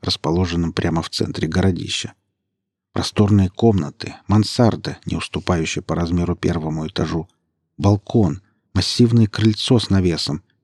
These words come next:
и двор, огороженный высоким забором. Городничий отхлебнул душистый чай на травах из глиняной кружки, недовольно поморщился. Нет, сегодня чай вставал поперек горла. Михаил,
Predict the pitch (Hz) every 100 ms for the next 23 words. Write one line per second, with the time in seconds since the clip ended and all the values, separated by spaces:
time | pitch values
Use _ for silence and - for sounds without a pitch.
0 | _ 87 78 90 117 - 85 - 90 98
1 | 101 101 78 - - 80 76 76 156 -
2 | - - 101 _ _ _ _ _ _ _
3 | _ _ _ _ 80 80 104 160 - 127
4 | - - 107 120 131 104 - 120 - -
5 | - 120 131 127 104 95 104 95 - -
6 | 82 90 101 95 92 - 95 95 - 85
7 | 80 - _ _ 85 76 87 95 90 78
8 | 78 - - - - - _ _ _ _
9 | _ _ _ _ _ _ _ - 87 -
10 | - - - - 80 90 147 143 113 -
11 | 110 - - 80 98 - - - 85 87
12 | 69 80 78 - - - - _ _ _
13 | _ _ 87 - 127 160 101